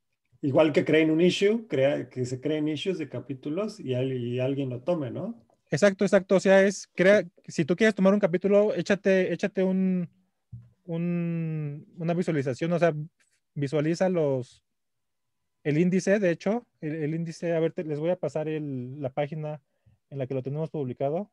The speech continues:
Speaker 2: Ah, aquí está. Eh, ahí está el índice. Mm, y también está el índice en la, en la versión P D F.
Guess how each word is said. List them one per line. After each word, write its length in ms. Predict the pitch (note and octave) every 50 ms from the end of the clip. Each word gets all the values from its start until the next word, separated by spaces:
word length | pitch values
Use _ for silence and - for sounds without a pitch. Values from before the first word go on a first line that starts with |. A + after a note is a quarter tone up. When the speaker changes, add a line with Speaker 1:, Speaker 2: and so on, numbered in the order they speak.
| _
Speaker 2:
Ah, 140 | - C#3+ C#3
aquí 180 | C#3+ C3 _ B2+
está. 260 | B2 _ - B2 B2+ _ _ _ _ _ _ _ _ _ _ _ _ _ _ _ _ _ _ _ _ _ _ _ _ _ _ _ _ _ _ _ _ _ _ _ _ _ _ _ _
Eh, 380 | G3+ D3+ C#3 C#3 C#3 C3+ C#3 C#3+
ahí 100 | C#3+ D#3
está 160 | D#3+ - F3+
el 80 | F3
índice. 460 | E3+ F3+ F3 E3+ F3+ - F#3+ G3 A3+ - _ _ _ _ _ _ _ _ _ _ _ _ _ _ _ _ _ _ _ _ _ -
Mm, 680 | D3 C#3+ C#3+ C#3 C#3 C#3 C#3 C#3 C#3 C3+ C3+ C#3 C#3+
y 60 | C#3
también 260 | B2+ D3+ D3 D3+ E3 E3+
está 140 | D#3+ -
el 80 | F3 E3
índice 220 | E3+ E3+ E3+ E3+
en 60 | F3 D#3
la, 160 | C#3+ C3+ D3+
en 80 | C#3+
la 60 | C3+ C3
versión 260 | C3 B2 - D#3+ D3+
P 140 | - E3 D#3
D 120 | D#3 D#3+
F. 280 | D#3+ - F3+ G3+ G3+